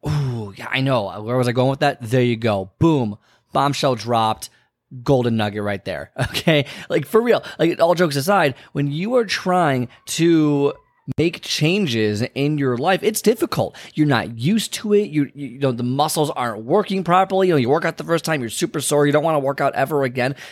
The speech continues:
That is like trying to write with your left hand. You are trying to retrain your mind, retrain your body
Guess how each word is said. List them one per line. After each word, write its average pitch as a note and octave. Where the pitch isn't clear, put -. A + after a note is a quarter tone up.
That D#3
is G3
like D3+
trying C#3+
to C3+
write A#2+
with A#2+
your A#2
left G#2+
hand. A2
You C#3+
are F#3+
trying E3
to D3
retrain F3
your D#3
mind, D3+
retrain E3+
your D#3+
body E3+